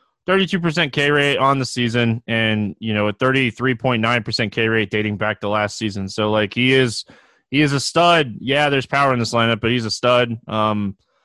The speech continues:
you said it. Like, if you wanna play, like, a Hoskins or a Harper or, like, a Didi as one-offs, I'm not gonna talk you off of it on a seven-game slate. They'll all be really low owned.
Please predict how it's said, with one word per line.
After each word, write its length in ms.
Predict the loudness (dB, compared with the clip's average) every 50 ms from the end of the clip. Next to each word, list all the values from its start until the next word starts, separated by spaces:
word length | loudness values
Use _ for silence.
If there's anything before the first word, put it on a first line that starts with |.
| _ _ _
you 140 | -4 -2 -2
said 240 | 2 2 4 4 4
it. 80 | 2 2
Like, 240 | 0 -2 -2 -2
if 100 | -2 -2
you 140 | 0 2 2
wanna 220 | 4 4 2 2 0
play, 280 | 0 0 2 2 4
like, 200 | 2 2 2 2
a 80 | 0 0
Hoskins 680 | 2 2 2 2 0 0 0 0 0 0 0 0 0
or 80 | 2 2
a 100 | 2 2
Harper 680 | 2 2 2 2 2 2 2 2 4 4 4 4 4 4
or, 80 | 2
like, 220 | 2 0 0 0 0
a 80 | -2
Didi 600 | -2 0 0 0 2 2 2 2 2 4 4 2
as 140 | 2 0 -2
one-offs, 640 | -2 0 0 2 2 4 4 2 2 2 0 -2 -4
I'm 140 | -4 -2 0
not 160 | 0 0 0
gonna 180 | -2 -2 -2
talk 260 | -2 -2 -2 -2 -2 -2
you 120 | -2 0
off 180 | 0 0 -2 -4
of 140 | -4 -2
it 40 | -2
on 140 | -2 -2 -2
a 60 | -4
seven-game 480 | -6 -6 -6 -6 -6 -6 -6 -6 -6 -8
slate. 280 | -8 -6 -4 -4 -2
They'll 120 | -2 0 2
all 160 | 2 2 2
be 160 | 0 0 -2
really 200 | 0 0 0 0
low 300 | 0 0 0 0 0 0
owned. 300 | -2 -2 -4 -6 -8 -12